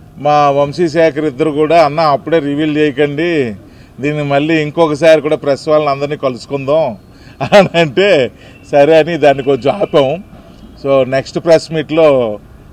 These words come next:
ఆ title announce చేస్తాం. Main ఏంటంటే, ఎప్పటి నుంచో నాకు ఒక dream.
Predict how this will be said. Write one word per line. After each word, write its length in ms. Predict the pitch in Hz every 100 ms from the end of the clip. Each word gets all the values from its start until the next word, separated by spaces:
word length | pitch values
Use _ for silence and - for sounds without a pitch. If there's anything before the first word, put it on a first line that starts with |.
| -
ఆ 100 | 131
title 640 | - 135 139 151 139 123 98 - - 127
announce 400 | 143 147 123 127
చేస్తాం. 400 | 113 - 113 - - - - - - - - 135
Main 300 | 160 202 202
ఏంటంటే, 560 | 196 190 180 220 208
ఎప్పటి 280 | 170 139 190
నుంచో 300 | 190 180 196
నాకు 240 | 175 156
ఒక 140 | 156 147
dream. 560 | 127 139 160 147 147